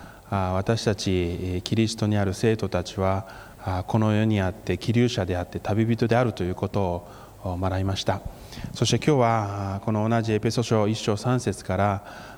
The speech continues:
あー、天上にあるすべての霊的祝福を受けた、あー、私たちのうちに、えー、何が起こっているのか、何が起こるのかということを、お、考えてみたいと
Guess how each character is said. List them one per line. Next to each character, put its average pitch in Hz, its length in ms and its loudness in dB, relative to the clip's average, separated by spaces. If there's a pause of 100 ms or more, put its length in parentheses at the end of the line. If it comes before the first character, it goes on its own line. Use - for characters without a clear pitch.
あ 92 120 -2
ー、 95 60 -2
天 131 280 4
上 135 180 4
に 131 120 4
あ 127 80 4
る 113 100 4
す - 160 -2
べ 156 140 2
て 120 100 2
の 104 100 4
霊 110 200 6
的 117 280 -2
祝 - 260 -4
福 120 240 -2
を 117 40 2
受 117 100 -2
け 110 80 0
た、 104 280 0 (360)
あ 95 160 -4
ー、 - 20 -2
私 110 360 0
た 101 140 2
ち 92 960 -4 (360)
の 113 320 4
う 110 80 0
ち 117 220 0
に、 123 320 4 (420)
え 90 220 -2
ー、 - 20 -2
何 143 300 4
が 98 80 6
起 92 80 2
こ 104 140 0
っ 98 40 -2
て - 160 -6
い 90 60 0
る 90 80 -4
の 87 120 -4
か、 - 140 -6
何 139 260 2
が 107 160 4
起 92 40 -6
こ 117 120 0
る 117 60 2
の 101 120 2
か 87 140 -2
と - 120 -6
い 87 40 0
う 87 60 -2
こ 107 140 -2
と 113 140 2
を、 87 260 -2 (300)
お、 92 120 -2
考 101 300 0
え 95 60 0
て 90 100 -4
み 87 120 -2
た 92 140 0
い 90 80 -2
と 85 140 -4